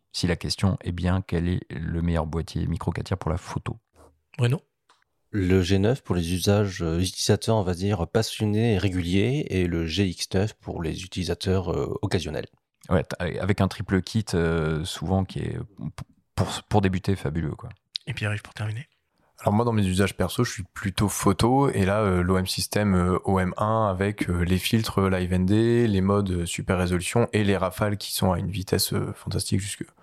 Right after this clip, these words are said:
Speaker 4: cinquante F P S avec l'autofocus continu. Euh, ça donne très envie d'essayer.
Speaker 1: Et même, même encore plus, je crois qu'il va à cent vingt images secondes en mode Pro Capture, euh, avec, euh, l'A F, euh, et l'exposition que sur la, la première image. Mais
Speaker 4: Ouais,
Speaker 1: si,
Speaker 4: c'est
Speaker 1: si,
Speaker 4: ça.
Speaker 1: si
Speaker 4: S'il
Speaker 1: le sujet
Speaker 4: bloque,
Speaker 1: bouge
Speaker 4: s'il
Speaker 1: pas
Speaker 4: bloque
Speaker 1: trop.
Speaker 4: l'A F sur la première,
Speaker 1: Ouais.
Speaker 4: il peut monter jusqu'à cent vingt F P S,
Speaker 1: Ouais.
Speaker 4: ce qui est, ce qui est
Speaker 3: Après, s'il y a
Speaker 4: monstrueux.
Speaker 3: quelqu'un de O M System qui nous écoute et qui veut faire un Pen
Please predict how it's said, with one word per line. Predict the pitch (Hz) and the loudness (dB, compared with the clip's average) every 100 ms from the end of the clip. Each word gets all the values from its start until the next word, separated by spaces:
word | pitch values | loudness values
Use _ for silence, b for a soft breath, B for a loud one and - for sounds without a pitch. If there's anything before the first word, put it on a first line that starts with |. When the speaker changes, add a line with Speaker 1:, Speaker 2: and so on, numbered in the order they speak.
| b b | b b
Speaker 4:
cinquante | - 107 101 107 | -2 0 2 2
F | 98 | 0
P | - 110 | 0 -2
S | - | 2
avec | 92 - | 0 0
l'autofocus | - 90 - - - | -4 -4 -4 -4 0
continu. | 92 - 101 139 b b b b b - | 0 4 4 2 b b b b b 0
Euh, | 87 80 82 | 2 2 2
ça | - | 2
donne | 90 95 | 0 0
très | 98 85 | 0 0
envie | 90 | 0
d'essayer. | 85 - - _ 117 | 0 -4 -8 _ 2
Speaker 1:
Et | |
même, | 107 101 101 87 87 | 4 6 4 2 0
même | 104 101 | 2 2
encore | 107 110 - | 2 0 -2
plus, | 127 | -4
je | 131 - | -4 0
crois | 98 | 0
qu'il | 92 | 2
va | 85 | 0
à | |
cent | - 117 | 2 2
vingt | 107 | 4
images | 101 98 - | 4 2 0
secondes | 95 101 98 | 0 2 2
en | |
mode | 90 85 | 0 -2
Pro | - 95 | 0 0
Capture, | 87 - - 87 85 | 0 -2 -2 -2 -2
euh, | 71 | -4
avec, | 71 - - 82 80 85 | -6 -8 0 2 2 2
euh, | 78 80 80 | 2 2 2
l'A | 92 92 101 | 2 2 0
F, | - - | 0 -2
euh, | 80 | 0
et | 85 | -2
l'exposition | 90 - 92 104 | -4 -2 0 0
que | 98 82 | 0 -2
sur | - | 0
la, | 80 78 | 0 0
la | 76 80 | -2 -4
première | - 82 87 | -4 -2 2
image. | 95 80 | 0 0
Mais | - 80 | 0 2
Speaker 4:
Ouais, | 107 | 4
Speaker 1:
si, | 101 | 2
Speaker 4:
c'est | 95 | 2
Speaker 1:
si, | |
Speaker 4:
ça. | 87 | 2
Speaker 1:
si | - | 2
Speaker 4:
S'il | 101 | 2
Speaker 1:
le | |
sujet | 98 | 4
Speaker 4:
bloque, | 113 76 101 | 4 4 0
Speaker 1:
bouge | 92 | 0
Speaker 4:
s'il | - 107 | 2 4
Speaker 1:
pas | |
Speaker 4:
bloque | 113 | 4
Speaker 1:
trop. | 92 | 4
Speaker 4:
l'A | 110 | 0
F | |
sur | - | 0
la | 98 | 0
première, | - 95 110 | 2 2 4
Speaker 1:
Ouais. | |
Speaker 4:
il | 73 | 4
peut | |
monter | 92 107 | 2 2
jusqu'à | 98 95 | 2 0
cent | 85 - 92 | 0 2 2
vingt | 95 | 0
F | - | 0
P | 85 | 2
S, | |
Speaker 1:
Ouais. | 76 | 2
Speaker 4:
ce | - | 0
qui | - | -4
est, | |
ce | |
qui | - | -2
est | 127 | -2
Speaker 3:
Après, | - 208 | 2 2
s'il | 220 | 4
y | 120 | 2
a | |
Speaker 4:
monstrueux. | |
Speaker 3:
quelqu'un | 117 - 220 | 2 2 2
de | 147 | 4
O | - 165 | 4 4
M | 156 | 2
System | 151 156 147 | 2 2 2
qui | - 120 | 2 2
nous | 117 | 4
écoute | 127 165 165 - | 4 4 2 0
et | |
qui | - 110 | 2 4
veut | 113 | 4
faire | - 139 104 | 4 2 2
un | 95 | -2
Pen | - 151 | 0 0